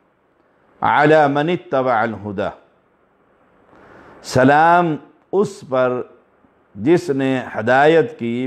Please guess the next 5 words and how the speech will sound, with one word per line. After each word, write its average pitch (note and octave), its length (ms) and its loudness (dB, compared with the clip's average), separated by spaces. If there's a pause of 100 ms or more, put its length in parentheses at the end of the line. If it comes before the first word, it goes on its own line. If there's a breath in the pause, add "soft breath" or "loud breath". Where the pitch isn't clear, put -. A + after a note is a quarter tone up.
(100)
पैरवी A#2 460 -4
की। - 180 -20 (1300 soft breath)
अब G#2+ 220 2
क्योंकि B2 240 4
ये A#2+ 240 4